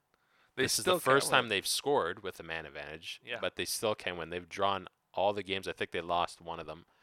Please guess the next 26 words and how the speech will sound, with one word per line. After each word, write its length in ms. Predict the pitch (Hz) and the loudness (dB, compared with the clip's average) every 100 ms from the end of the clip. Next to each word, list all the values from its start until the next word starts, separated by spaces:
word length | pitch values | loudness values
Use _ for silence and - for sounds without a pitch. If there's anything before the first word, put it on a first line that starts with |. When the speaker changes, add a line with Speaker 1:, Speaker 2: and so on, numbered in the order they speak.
| _ | _
Speaker 1:
Yep. 180 | 117 139 - _ _ - | -4 -4 -6 _ _ -12
Speaker 2:
uh, 420 | 64 78 73 73 - | -10 -8 -6 -8 -10
to 120 | - | -14
Milan, 420 | 80 82 80 78 | -10 -10 -10 -12
which 160 | 78 - | -12 -14
was 100 | 78 | -14
in 80 | 73 | -14
penalties 520 | - 82 78 87 73 | -10 -8 -10 -12 -14
in 80 | 73 | -16
the 60 | 71 | -10
Copa, 480 | 92 87 92 82 - _ _ _ _ _ _ _ _ _ _ _ _ _ | -6 -4 -4 -6 -8 _ _ _ _ _ _ _ _ _ _ _ _ _
which 180 | 90 - | -10 -8
is 100 | 90 | -4
technically 460 | 107 - 76 78 | -2 -4 -10 -10
a 40 | 76 | -10
draw 220 | 76 71 | -6 -6
on 80 | 67 | -6
paper, 320 | - 92 85 | -8 -6 -6
but 160 | 80 - | -4 -4
still, 280 | - 82 | 0 -2
they 120 | 73 85 | -2 -6
did 140 | 95 | -4
not. 180 | 101 - | -6 -6
They 120 | 101 | -10
cannot 420 | - 110 113 117 101 | -10 -4 -2 -2 -2
win, 280 | 120 92 | -6 -6